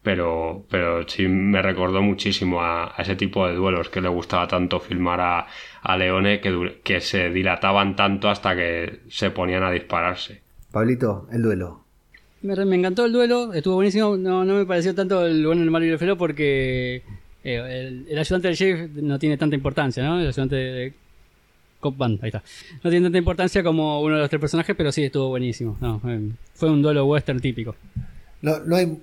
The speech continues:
Speaker 2: mucho que aclarar de esto porque es una escena para darle play y disfrutarla porque realmente me pareció maravillosa. Y todo esto con la... y aparte tiene un valor añadido para los que vimos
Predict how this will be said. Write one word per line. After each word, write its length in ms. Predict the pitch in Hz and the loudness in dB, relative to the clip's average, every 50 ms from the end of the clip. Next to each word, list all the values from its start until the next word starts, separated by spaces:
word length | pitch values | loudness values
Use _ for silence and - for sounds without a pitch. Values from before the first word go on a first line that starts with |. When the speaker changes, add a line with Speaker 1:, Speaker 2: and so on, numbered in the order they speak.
| - - | -6 -2
Speaker 2:
mucho 420 | 147 156 185 180 - 156 127 - | 0 0 0 2 2 2 2 2
que 80 | - 127 | 2 2
aclarar 460 | 120 120 120 123 131 143 151 156 160 | 2 2 4 4 4 6 4 6 6
de 100 | 147 147 | 4 4
esto 460 | 151 151 - 170 160 160 165 - - - _ _ | 2 2 2 4 4 4 2 -2 -8 -20 _ _
porque 240 | - 110 101 - 123 | -2 -2 0 2 0
es 120 | 123 - - | 0 0 0
una 540 | 127 117 110 110 107 101 101 98 92 101 | 2 2 2 2 2 2 0 0 0 0
escena 380 | 101 - - 135 127 127 123 104 | 0 0 0 0 2 2 2 0
para 460 | 110 104 101 98 98 95 92 92 90 | 0 2 2 2 2 2 0 0 -2
darle 340 | 95 104 120 120 123 120 107 | -2 0 0 2 2 2 2
play 440 | - - 117 127 135 143 147 147 - - | 2 2 4 4 4 4 2 0 -2 -4
y 80 | 110 104 | -2 0
disfrutarla 580 | 104 98 - 107 104 98 113 117 120 135 127 | 0 0 0 -2 0 0 2 2 4 4 4
porque 140 | 110 104 98 101 | 4 2 2 4
realmente 320 | 110 110 113 123 123 120 110 | 2 2 2 2 2 2 2
me 80 | 98 | 2
pareció 260 | 92 101 95 - 123 | 0 0 0 0 0
maravillosa. 560 | 117 113 107 101 101 - - 127 - 160 156 - | 0 2 2 2 2 2 0 0 0 0 -2 -2
Y 120 | - 127 | -2 -2
todo 240 | 123 - 175 165 160 | 2 4 4 6 6
esto 200 | 160 160 160 190 | 4 4 2 2
con 120 | 151 135 131 | 2 2 2
la... 240 | 135 - - - - | 0 -2 -4 -8 -4
y 100 | 143 147 | 0 0
aparte 600 | 143 135 135 190 180 151 135 135 151 156 175 180 - | 2 2 4 4 2 2 2 2 2 2 0 0 0
tiene 180 | - 156 156 165 | 0 2 2 2
un 100 | 160 151 | 4 4
valor 280 | 139 131 135 147 156 151 | 6 6 8 8 6 6
añadido 560 | 143 135 131 127 127 123 113 101 101 98 90 | 4 4 4 4 4 4 4 4 4 2 2
para 160 | - 101 104 | 2 4 4
los 140 | 107 110 104 | 4 2 2
que 160 | - - 117 | 2 2 2
vimos 580 | 117 165 202 190 160 139 131 131 131 - - | 4 4 2 2 4 4 4 2 2 -2 -6